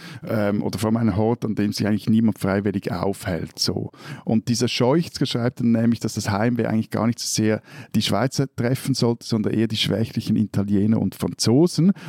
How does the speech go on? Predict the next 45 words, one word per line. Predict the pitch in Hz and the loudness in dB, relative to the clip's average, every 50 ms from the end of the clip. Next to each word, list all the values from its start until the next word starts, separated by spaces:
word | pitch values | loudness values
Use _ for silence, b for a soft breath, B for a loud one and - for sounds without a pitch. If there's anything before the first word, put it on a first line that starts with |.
| B B _ | B B _
Darum | - 101 110 117 123 120 123 | 0 0 2 2 2 2 2
auch | - 113 113 113 - | 2 0 0 -2 -2
diese | - 113 98 101 | -2 -2 -2 -2
Theorie | - - 110 107 104 98 107 110 113 | -2 0 0 0 2 2 2 2 2
mit | 113 110 - - | 2 0 0 -2
der | - 87 | -2 0
Höhe, | 92 104 113 123 120 | 2 4 4 4 4
mit | 113 - - | 2 0 0
dem | 98 92 | 0 0
Blut. | 90 98 113 120 123 | 2 2 2 2 2
Also | - 98 98 | 0 0 -2
man | 92 | 0
kann | - - 107 104 | 0 0 -2 0
eigentlich | 101 101 101 101 101 - - - | 0 0 0 0 0 -2 -4 -4
gar | 107 95 95 | -2 0 0
nichts | 101 98 - - | -2 -2 -4 -6
dafür. | - - - - - 95 98 107 110 107 - | -6 -6 -6 -2 0 2 4 4 4 2 0
Wir | - - 95 - - 98 98 104 98 - 98 101 - 98 | -4 -8 -6 -4 -4 -4 -2 -2 0 0 0 -2 -2 -2
sind | - 107 110 | 0 0 0
jetzt | 113 - - | 0 0 -2
halt | 110 101 110 | -2 0 2
mal | 107 104 98 98 | 2 2 2 2
ein | 101 101 | 2 2
Alpenvolk | 98 95 95 104 107 - 110 107 - - 95 95 - - 98 | 2 2 0 0 0 -2 -2 -2 0 0 0 0 -2 -2 -2
und | 90 | 0
wenn | 92 95 | 0 0
wir | 98 | 0
da | 92 - | 0 -2
in | 90 92 | -2 -2
die | 87 95 | 0 0
Niederungen | 95 95 104 104 - 98 95 98 101 101 92 | 0 0 0 0 -2 0 0 2 2 0 0
gehen, | - 90 87 92 95 | 0 2 2 2 2
dann | 90 107 101 90 | 2 0 -2 -2
verdickt | - 107 - - 117 - - - | -4 -4 -2 -2 -2 -2 -2 -4
halt | - 92 - - | -4 -2 -2 -4
das | 95 - | -6 -6
Blut | - - 95 95 - - - | -4 -4 -4 -4 -4 -4 -4
dann | - 95 90 - | -2 -2 0 0
werden | 92 90 87 95 87 82 | 0 0 0 0 0 0
wir | 85 | 0
so | 82 - - | -2 -2 -6
komisch, | - - 92 90 90 92 90 - | -2 0 0 2 2 0 -2 0
leiden | 80 80 82 90 92 98 | 0 0 0 2 2 2
unter | 90 85 - 85 | 0 0 -2 -4
Fieber | - - - 92 98 98 - - 85 | -6 -2 0 0 0 2 2 0 -2